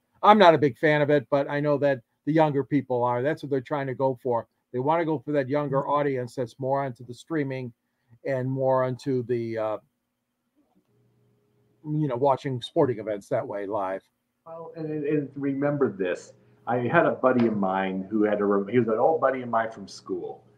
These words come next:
Speaker 2: who reminded me of something a couple of years ago. He was like, this was at the time, and this is probably even less now. I, I was hating, hating, hating on the Nickelodeon thing.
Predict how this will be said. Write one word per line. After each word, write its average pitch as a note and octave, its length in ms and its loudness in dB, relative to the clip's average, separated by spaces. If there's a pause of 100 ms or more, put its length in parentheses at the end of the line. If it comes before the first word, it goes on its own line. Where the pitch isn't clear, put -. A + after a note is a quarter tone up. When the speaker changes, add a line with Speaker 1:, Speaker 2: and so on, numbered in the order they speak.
(280)
Speaker 2:
who B2 140 6
reminded A2+ 560 2
me G#2+ 120 0
of F2+ 120 -4
something F#2 360 -6
a E2+ 60 -6
couple A#2 320 -2
of G2+ 80 0
years G2+ 260 2
ago. F2 300 -12 (880)
He C3+ 160 6
was D#3 240 4
like, A2 400 4
this C3 160 6
was C#3+ 140 0
at C#3 120 2
the B2+ 100 2
time, B2+ 340 0
and G2+ 100 0
this G#2 80 -6
is - 60 -20
probably A2+ 240 4
even G#2+ 180 0
less G#2 240 0
now. A#2 220 2
I, B2 320 6
I C3 100 6
was C#3+ 160 2
hating, B2+ 540 2
hating, A#2+ 440 -4
hating A#2 360 -4
on G2 100 -4
the G2 60 -6
Nickelodeon F2+ 760 -10
thing. B1 200 -20